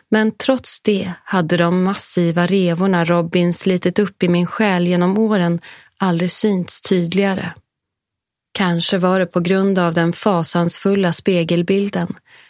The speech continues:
men det var något inom mig som brast den dagen. Efter att ha hållit tillbaka i åratal hade utrymmet inom mig till slut tagit slut. Och när väggarna väl börjat krackelera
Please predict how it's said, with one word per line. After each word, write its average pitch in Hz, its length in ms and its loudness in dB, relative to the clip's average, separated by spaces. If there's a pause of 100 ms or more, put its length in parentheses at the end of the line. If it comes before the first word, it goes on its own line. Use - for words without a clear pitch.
(440)
men 208 180 2
det 226 100 2
var 233 180 2
något 165 380 0
inom 190 460 0
mig 165 200 0
som 180 280 2
brast 190 420 -2
den 160 200 2
dagen. 165 500 -4 (1120)
Efter 233 280 0
att 220 120 -4
ha 233 80 2
hållit 233 280 0
tillbaka 247 520 0
i - 120 -2
åratal 170 800 0
hade 180 360 0
utrymmet 220 680 -2
inom 170 400 0
mig 170 200 0
till 226 200 -2
slut 240 400 -2
tagit 170 320 -4
slut. - 640 -6 (1120)
Och 185 80 0
när 170 100 2
väggarna 196 500 0
väl 170 260 2
börjat 180 380 0
krackelera 185 760 0